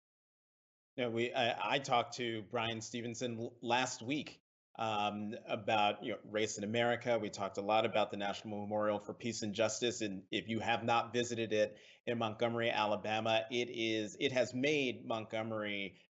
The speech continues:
a destination. It is such a powerful, um, memorial. Elizabeth, uh,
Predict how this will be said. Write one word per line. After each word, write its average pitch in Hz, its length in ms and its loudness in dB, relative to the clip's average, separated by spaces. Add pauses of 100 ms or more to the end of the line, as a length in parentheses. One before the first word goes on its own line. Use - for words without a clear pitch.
(140)
a 120 100 0
destination. 107 840 -2
It 101 80 -4
is 101 160 -4
such 110 180 -2
a 98 60 -6
powerful, 104 800 0 (100)
um, 104 460 0
memorial. 113 680 2 (240)
Elizabeth, 135 420 4 (360)
uh, 123 160 4